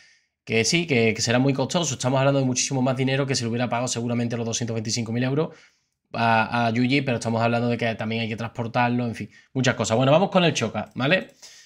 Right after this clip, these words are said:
Bueno, primero vamos a ver un vídeo bastante curioso en el que el Choca, en, en aquel momento no sabía muy bien ni, ni de qué iba la película y, bueno, reaccionaba un poco a algunas palabras de Fran.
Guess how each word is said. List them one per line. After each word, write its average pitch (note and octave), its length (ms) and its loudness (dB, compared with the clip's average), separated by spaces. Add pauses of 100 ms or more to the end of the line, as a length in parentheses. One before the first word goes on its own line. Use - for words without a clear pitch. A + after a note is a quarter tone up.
(380)
Bueno, D3 240 4
primero D3 240 6
vamos F#3 240 6
a - 20 4
ver F3+ 140 4
un E3 80 4
vídeo E3 220 6
bastante D3+ 340 2
curioso D#3+ 680 0 (720)
en C3+ 120 2
el B2+ 140 2
que C3 80 2
el B2 80 2
Choca, D#3+ 480 2
en, B2+ 260 0
en C3+ 80 2
aquel B2+ 200 4
momento C#3+ 380 2
no D3+ 120 2
sabía C#3 340 2
muy C3 220 0
bien C#3+ 200 2
ni, A#2+ 300 2
ni A2+ 400 -6
de B2 100 2
qué B2+ 100 0
iba D3+ 120 4
la D3 140 2
película D3+ 560 2
y, B2 200 -2
bueno, C3 240 -2
reaccionaba B2 380 -4
un C#3 100 -4
poco C#3+ 160 -2
a C#3+ 40 6
algunas B2+ 240 0
palabras B2 340 0
de A2+ 80 -2
Fran. A2+ 280 -2